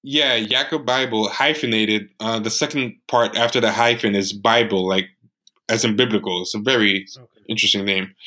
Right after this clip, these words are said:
Speaker 2: Yeah.
Speaker 1: "It's both deeply troubling and a tremendous tragedy for the L G B T Q community," she said. So, like, now you're thinking, "Man,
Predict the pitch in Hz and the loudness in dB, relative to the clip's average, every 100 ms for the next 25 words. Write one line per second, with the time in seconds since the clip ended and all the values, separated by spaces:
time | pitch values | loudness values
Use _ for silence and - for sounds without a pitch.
0 | - - - 139 - 147 131 143 165 - | -18 -16 -18 -12 -2 0 2 2 2 2
1 | 160 190 208 190 - 147 143 147 147 127 | 0 2 0 0 0 2 2 2 0 -2
2 | 113 107 - 120 131 135 131 - 123 120 | -2 -2 -2 0 0 0 -2 0 2 2
3 | 101 95 95 _ _ _ _ - 120 117 | 0 -2 -6 _ _ _ _ 0 0 0
4 | 123 139 143 120 127 117 123 120 131 123 | 0 2 2 0 -2 0 -2 -2 -4 -6
5 | - _ _ _ _ - 156 139 - 120 | -8 _ _ _ _ -4 0 0 0 0
6 | 135 120 98 92 107 - 92 80 - - | 2 2 0 -2 -4 -2 -4 -4 -6 -2
7 | 156 151 - 143 196 208 120 127 - 101 | 0 -2 -4 -2 2 2 0 -2 -2 -2
8 | 104 170 120 85 | 2 2 0 -2